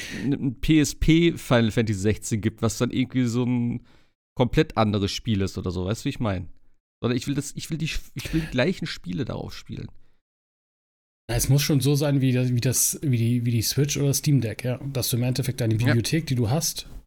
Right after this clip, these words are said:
Speaker 1: Ja,
Speaker 2: weiter
Speaker 1: ja, ja.
Speaker 2: nutzen kannst, ja.
Speaker 1: Das wär gut.
Speaker 2: Klar.
Speaker 1: Ja, mal schauen.
Speaker 2: Und man sieht ja, wie erfolgreich, ich versteh's halt, also wie gesagt, ich hab das Ding nicht verstanden. Aber was ich eigentlich noch fragen wollte, seid ihr eskaliert beim Black Friday
Speaker 1: Nein.
Speaker 2: oder nur,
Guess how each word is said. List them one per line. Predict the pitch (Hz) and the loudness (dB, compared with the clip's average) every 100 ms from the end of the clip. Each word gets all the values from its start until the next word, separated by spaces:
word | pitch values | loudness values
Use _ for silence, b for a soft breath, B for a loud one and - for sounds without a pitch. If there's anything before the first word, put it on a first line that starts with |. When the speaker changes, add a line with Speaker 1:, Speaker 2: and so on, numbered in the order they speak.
| _ | _
Speaker 1:
Ja, | - | -6
Speaker 2:
weiter | - 117 | -2 0
Speaker 1:
ja, | |
ja. | 117 | 0
Speaker 2:
nutzen | - 107 | 0 -4
kannst, | - - - | -4 -8 -6
ja. | - - | -8 -10
Speaker 1:
Das | 127 - | -10 -6
wär | 139 | -6
gut. | 123 | -2
Speaker 2:
Klar. | 98 - - B _ _ _ _ _ _ _ _ | -4 -4 -12 B _ _ _ _ _ _ _ _
Speaker 1:
Ja, | 104 110 | -2 0
mal | 95 | -2
schauen. | - 90 90 - - _ _ _ - | -4 -8 -8 -12 -20 _ _ _ -2
Speaker 2:
Und | 120 135 - | -2 -2 0
man | 123 120 151 - - - - | 2 2 0 -6 -14 -16 -4
sieht | 135 | 0
ja, | 160 | 2
wie | 123 | 2
erfolgreich, | 117 - 110 117 | 0 -2 -4 -4
ich | - | -6
versteh's | - - 113 - | -4 -2 -2 -2
halt, | 135 | 0
also | 117 | 2
wie | 113 | 2
gesagt, | 113 104 | 2 2
ich | |
hab | 117 | -2
das | - - - | -2 -4 -4
Ding | 135 - | -4 -2
nicht | 131 | -4
verstanden. | 143 - 147 143 - B B | -4 -4 -4 -6 -10 B B
Aber | 147 143 | 0 2
was | |
ich | 175 | 2
eigentlich | 156 | 4
noch | 135 | 2
fragen | - 139 160 | 2 0 2
wollte, | 113 107 | 2 2
seid | 120 127 | 2 2
ihr | 131 | 0
eskaliert | 139 - 135 196 - | 0 0 0 0 0
beim | 156 160 | 0 2
Black | 151 147 | 0 -2
Friday | - 98 95 | 0 0 2
Speaker 1:
Nein. | 95 | 4
Speaker 2:
oder | 123 117 | 4 4
nur, | 120 117 113 | 4 4 2